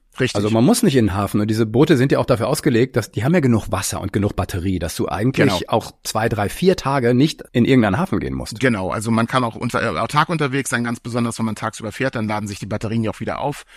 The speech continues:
Speaker 1: Und es muss auch gar nicht immer nur Ankern sein. Es gibt auch in vielen europäischen Ländern, in vielen Revieren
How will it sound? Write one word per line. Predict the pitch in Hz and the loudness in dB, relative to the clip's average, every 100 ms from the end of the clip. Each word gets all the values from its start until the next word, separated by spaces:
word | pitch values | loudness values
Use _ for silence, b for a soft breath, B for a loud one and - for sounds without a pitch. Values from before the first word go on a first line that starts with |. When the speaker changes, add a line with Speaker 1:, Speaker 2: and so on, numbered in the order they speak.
| B B B B | B B B B
Speaker 1:
Und | 120 127 117 | -2 -2 -4
es | - - | -6 -4
muss | 135 135 | -2 -2
auch | 131 | 0
gar | 139 | 0
nicht | 131 | 0
immer | 120 120 | 0 -2
nur | 110 | 0
Ankern | 104 143 107 | -2 -2 -4
sein. | 101 95 | -4 -8
Es | - | -8
gibt | 104 | -6
auch | 101 | -6
in | 107 | -6
vielen | - - 135 131 120 | -10 -4 0 2 0
europäischen | - 120 113 - 127 120 123 113 107 107 | -4 -4 -6 -4 -4 -2 -2 -2 -4 -4
Ländern, | 107 113 120 107 | -2 -2 -2 -4
in | 107 | -6
vielen | - 127 | -4 -4
Revieren | 117 117 113 120 107 | -2 -4 -2 -2 -2